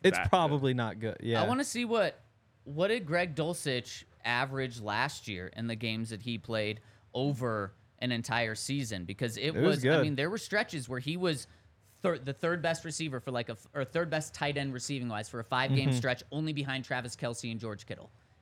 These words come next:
Speaker 3: It, and he was that good. Um, here, I got his stats up right here. He only went for four hundred and eleven receiving yards last year. Um,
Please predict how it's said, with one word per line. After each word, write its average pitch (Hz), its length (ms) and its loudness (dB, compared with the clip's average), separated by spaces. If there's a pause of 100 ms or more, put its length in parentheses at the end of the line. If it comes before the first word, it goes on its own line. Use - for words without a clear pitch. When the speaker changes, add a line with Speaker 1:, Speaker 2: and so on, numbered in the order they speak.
Speaker 3:
It, 147 220 2
and 139 300 0
he 160 240 -2
was 135 460 0 (240)
that 120 220 2 (100)
good. 120 320 -2 (400)
Um, 104 580 0 (380)
here, 123 100 -2
I 113 100 2
got 117 200 0
his 131 200 -4
stats 104 360 -2
up 95 160 -4
right - 180 0
here. 110 200 -2 (220)
He 143 80 2
only 208 200 2
went 190 240 -2
for 151 100 -6
four 160 320 0
hundred 156 340 0
and 120 100 -6
eleven 123 440 0
receiving 110 480 -4
yards 95 320 -2
last 101 380 -2
year. 107 220 -2 (340)
Um, 107 480 0